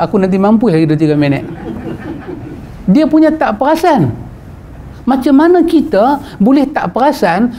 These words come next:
akhlak kita, tingkah laku kita tak masuk dengan Tuhan? Macam mana kita boleh tak perasan? Maksudnya, kita tak rapat.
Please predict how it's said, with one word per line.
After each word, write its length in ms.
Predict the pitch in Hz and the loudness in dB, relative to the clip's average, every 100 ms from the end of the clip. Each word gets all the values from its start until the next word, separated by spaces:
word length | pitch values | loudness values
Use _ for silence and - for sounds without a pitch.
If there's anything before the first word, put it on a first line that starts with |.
| - - | -10 -6
akhlak 480 | 185 247 269 247 208 | -2 2 2 2 0
kita, 480 | 214 - 147 160 - - | 0 0 0 0 -2 -6
tingkah 320 | - 262 262 | 0 2 2
laku 320 | 233 269 269 294 | 2 0 2 2
kita 400 | 262 - 185 233 - - | 2 2 0 0 -4 -6
tak 160 | 208 277 | -2 2
masuk 480 | 302 - 370 302 | 2 2 2 2
dengan 240 | 196 277 294 | 2 4 4
Tuhan? 400 | 302 247 349 214 | 2 0 -2 0
Macam 280 | 269 311 302 | 0 2 4
mana 320 | 330 381 359 | 4 4 2
kita 240 | 320 311 277 | 2 0 2
boleh 240 | 262 254 | 2 2
tak 240 | 269 254 | 0 -4
perasan? 480 | 247 330 330 285 170 - - - - - - - - - - | 0 0 0 -2 -4 -10 -20 -20 -20 -20 -20 -20 -20 -4 0
Maksudnya, 880 | 330 254 - 277 175 147 233 330 320 | 2 0 0 0 2 2 4 2 -2
kita 320 | - 349 381 359 | -2 0 0 -2
tak 240 | 262 269 | -2 0
rapat. 560 | 370 370 381 233 165 | -2 0 0 0 -4